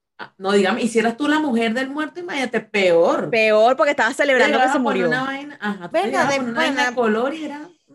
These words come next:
Speaker 1: mm.
Speaker 3: Es que
Speaker 2: Entonces,
Speaker 3: el luto, el luto es negro y se supone que tienes que llevar el
Speaker 2: el,
Speaker 3: luto.
Speaker 2: el luto se lleva por dentro.
Speaker 1: Por dentro.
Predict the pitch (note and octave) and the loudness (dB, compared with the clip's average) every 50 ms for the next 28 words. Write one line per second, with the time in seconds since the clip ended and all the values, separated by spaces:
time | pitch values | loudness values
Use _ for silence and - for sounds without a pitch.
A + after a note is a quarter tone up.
0 | D#4+ E4+ _ _ _ _ _ _ G#3+ G3 F3+ F3 E3 D#3 D3+ D3+ - - - - | -20 -20 _ _ _ _ _ _ -20 -20 -20 -20 -20 -18 -16 -14 -14 -16 -16 -10
1 | - C4+ C#4 C4+ - - D#4+ D#4 D4+ C4 B3+ A#3+ A#3 A3 C4 C4 C4 C4 C4 C4+ | -6 -6 -6 -2 0 0 2 2 2 2 0 0 -2 -2 -2 -2 -2 -2 -2 -2
2 | C#4+ D4 C#4+ - C4 B3 B3 A#3+ A#3+ A#3+ B3 D4 E4 D4+ D#4 C4+ A#3+ G#3 F3+ F3+ | -4 -4 -4 -4 -6 -6 -6 -6 -6 -6 -6 -10 -10 -10 -10 -8 -8 -8 -8 -10
3 | E3+ F3+ F3 F#3 F#3+ F3 G3 F#3 F#3 F#3+ G3 A3 A3 B3+ B3 A#3+ A3+ G#3+ G3+ G3 | -10 -12 -12 -14 -14 -14 -12 -10 -10 -10 -10 -10 -10 -8 -8 -6 -6 -6 -6 -6
4 | F#3 F3+ F3 - F#3+ F#3+ F#3 G3 G3 _ B3+ A#3 G#3+ G3 F#3 F#3+ A#3+ B3 G#3+ G#3+ | -8 -10 -10 -10 -8 -8 -8 -8 -10 _ -6 -4 -2 0 0 0 0 0 -2 -4
5 | G3 F3+ E3+ - - A#3+ A#3+ B3+ B3 B3 B3 B3 B3 C4 C#4 C#4 E4 D#4 B3+ G#3+ | -6 -6 -6 -4 -2 -2 0 2 2 2 2 2 2 0 0 0 0 -2 0 -2
6 | F#3+ F#3 - - A#3 G#3+ E3+ D3 B2+ - _ _ _ _ E3+ _ _ _ _ _ | -2 -2 -4 -6 -10 -10 -10 -12 -14 -18 _ _ _ _ _ _ _ _ _ _
7 | _ _ G3+ G3+ G#3 G#3 G#3+ A3 G#3 - D3 - | _ _ _ _ _ -16 -14 -14 -14 -14 -18 -20